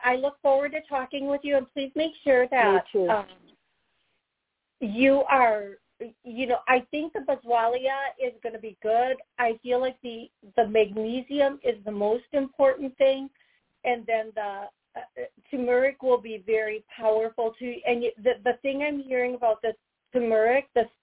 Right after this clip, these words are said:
Speaker 1: the exact, whew, the exact statement I'm hearing about the turmeric is a little bit goes a long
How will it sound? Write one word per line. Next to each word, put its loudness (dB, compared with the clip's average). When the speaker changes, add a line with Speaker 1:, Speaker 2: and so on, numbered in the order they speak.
Speaker 1:
the 2
exact, 0
whew, 2
the -2
exact 0
statement 0
I'm 4
hearing -2
about 0
the -4
turmeric -2
is -4
a 6
little 0
bit 2
goes -2
a 2
long 0